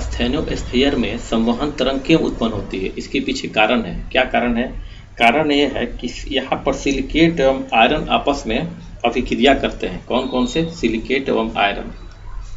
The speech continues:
silicate plus iron। iron आपस में क्या करते हैं, ये आयरन आपस में क्या करते हैं, ये आपस में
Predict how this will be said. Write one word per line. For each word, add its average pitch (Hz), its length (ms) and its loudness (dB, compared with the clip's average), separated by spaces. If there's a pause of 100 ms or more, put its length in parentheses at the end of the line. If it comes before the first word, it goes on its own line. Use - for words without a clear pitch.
(1800)
silicate 120 640 -2 (220)
plus 113 400 -2
iron। 107 380 2 (2000)
iron 117 340 0
आपस 127 380 0
में 123 100 -2
क्या 123 140 2
करते 123 320 -4
हैं, 120 140 0
ये 131 240 2 (800)
आयरन 107 540 -4
आपस 135 300 -2
में 123 80 -4
क्या 131 120 2
करते 127 320 -4
हैं, 123 80 2
ये 131 140 2
आपस 123 400 -2
में 160 160 -2